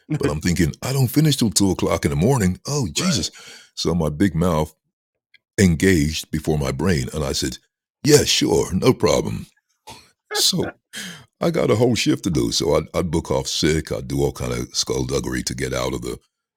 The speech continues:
Speaker 1: the, uh, underground and go and do these jobs until they publicized my face on the, all the big newspapers, in the U K because it was some big story. They said, "Babe, we're gonna use this. It's a fantastic story. Red is, is come off the trains and now he's a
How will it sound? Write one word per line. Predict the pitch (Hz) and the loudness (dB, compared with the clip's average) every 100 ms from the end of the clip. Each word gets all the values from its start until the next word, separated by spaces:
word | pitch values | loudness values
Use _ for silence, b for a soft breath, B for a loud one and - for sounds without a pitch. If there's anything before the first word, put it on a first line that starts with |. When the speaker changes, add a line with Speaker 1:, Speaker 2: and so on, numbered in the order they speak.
| _ | _
Speaker 1:
the, | - 57 60 | -4 -4 -2
uh, | 62 - | -4 -4
underground | 85 73 58 57 57 - | -2 0 -2 -4 -8 -8
and | 64 | -8
go | 65 64 | -4 -6
and | 62 | -6
do | 64 | -6
these | 62 62 | -6 -8
jobs | - 65 62 64 - B B B B - | -6 -8 -8 -12 -16 B B B B -10
until | 67 - 67 | -6 -4 -4
they | 64 62 | -4 -6
publicized | 58 71 62 57 60 57 64 | -6 -8 -6 -8 -6 -8 -6
my | 62 - | -8 -8
face | - 64 - | -8 -4 -4
on | 69 62 | -4 -6
the, | 62 57 - _ _ _ _ _ - | -6 -8 -10 _ _ _ _ _ -4
all | 71 65 | -2 0
the | 58 57 - _ | -4 -10 -14 _
big | 71 71 - - | -4 -4 -4 -6
newspapers, | 73 62 - 65 65 62 - B B B B - | -6 -4 -6 -6 -6 -6 -8 B B B B -10
in | 62 | -6
the | 62 | -4
U | 60 | -4
K | - 60 57 | -6 -6 -6
because | 64 64 60 | -8 -8 -8
it | 60 | -8
was | 57 60 | -8 -6
some | - 65 | -6 -6
big | - 57 | -8 -8
story. | - 58 57 | -8 -8 -6
They | 60 60 | -6 -8
said, | 64 55 | -10 -4
"Babe, | 80 90 76 | -2 -2 -2
we're | 101 | -4
gonna | 82 | -2
use | 80 101 87 | 0 0 -2
this. | - | -6
It's | 71 | -8
a | - | -8
fantastic | 71 67 104 101 - | -8 -6 -6 -4 -8
story. | - 76 65 - B B B | -8 -8 -8 -12 B B B
Red | 104 131 110 - | -4 -4 -4 -4
is, | 95 - - | -4 -4 -6
is | - | -8
come | - 117 | -4 -4
off | - | -4
the | |
trains | 85 104 120 117 98 | -6 -2 0 0 -2
and | 85 | -2
now | 92 110 | -2 -2
he's | 101 107 90 | 0 2 2
a | 90 | -2